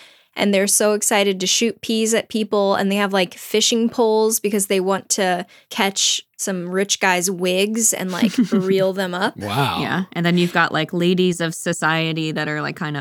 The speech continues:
Speaker 2: up in the balcony area.
Speaker 1: Yeah, you have some rich guys, some marquises that are just walking around snootily. And then you have a regular citizen who he has his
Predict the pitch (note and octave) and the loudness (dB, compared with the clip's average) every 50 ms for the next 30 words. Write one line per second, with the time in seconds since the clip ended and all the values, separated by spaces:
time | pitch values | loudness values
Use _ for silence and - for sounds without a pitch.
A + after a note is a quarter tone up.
0 | - - D#3+ - D3+ D3+ D3 C#3+ C#3 C#3 C#3 C#3+ - - C#3+ C#3+ C#3 C#3 C3 C3+ | -6 -6 -6 -6 -6 -6 -6 -6 -4 -4 -6 -6 -6 -8 -8 -8 -6 -6 -8 -8
1 | C3+ C3+ C3+ C3+ C#3 C#3 C#3 C#3+ D#3 D3 _ _ _ _ - C4 A3+ F3 E3+ F3+ | -8 -8 -8 -8 -8 -8 -8 -8 -8 -10 _ _ _ _ -4 -2 -2 -2 0 0
2 | G3+ A#3+ A3+ G#3 A3+ - - A3+ G#3 G3 F#3+ G3+ A3+ - - - - A3 G#3 G3+ | 0 0 0 2 0 0 0 0 0 0 0 0 0 0 -2 -2 0 0 2 2
3 | G3 G3 G3 G#3+ - - A3 G#3+ G3+ F#3+ F3+ F#3 F#3+ - - - A3 A3+ A3+ A3+ | 2 2 0 0 0 0 0 0 -2 -2 -4 -4 -6 -8 -6 -4 -4 -2 -2 -2
4 | - - B3+ A#3+ A#3+ A#3+ A#3+ A#3+ A#3+ B3 B3 A#3 - - G#3+ G3+ G3+ G3 F#3+ F#3+ | -2 0 0 0 0 0 0 0 0 0 0 0 0 0 0 0 0 2 2 0
5 | F#3+ F#3+ G3 G3 - - G#3 G3 G3 G3+ - G#3+ G3+ G3 F#3+ F#3+ F#3+ - - - | 0 -2 -4 -4 -4 0 0 0 0 0 -2 -4 -4 -2 -2 -2 0 0 2 2
6 | - G#3+ G3+ G3 F#3+ G3 G3 G3 G3+ G3+ A3 A#3+ - - - - - - _ - | 2 0 0 0 0 0 0 0 2 0 0 -2 -4 -8 -14 -20 -20 -18 _ -2
7 | G3+ G#3 G#3 G#3 G3 G3 G3+ G#3 G#3+ A3 G3+ F#3+ F#3 F#3 F3+ F3 F3 G3 - - | 0 2 2 2 2 0 0 0 2 2 2 4 4 2 2 0 -2 -4 -8 -6
8 | _ - - G3+ F#3+ F3+ F#3+ G3 G3+ G3 G3+ G3+ F#3+ F#3 F#3 F#3+ - - - - | _ 0 0 0 0 2 2 2 2 2 0 0 0 0 -2 0 0 0 0 0
9 | F#3+ F3+ - E3+ - - G3 - - F#3+ G3 G3 F#3+ F#3+ F#3+ G3 - G3+ G3 G3 | 0 -2 -2 -2 -4 -2 -4 -4 -4 -4 -2 -2 -2 -4 -4 -4 -2 -2 0 0
10 | F#3+ F#3 F#3 - - F#3 F3 F3 F3+ - - - - | 0 0 -2 -2 -2 -2 -2 -2 -2 -2 -2 -2 -4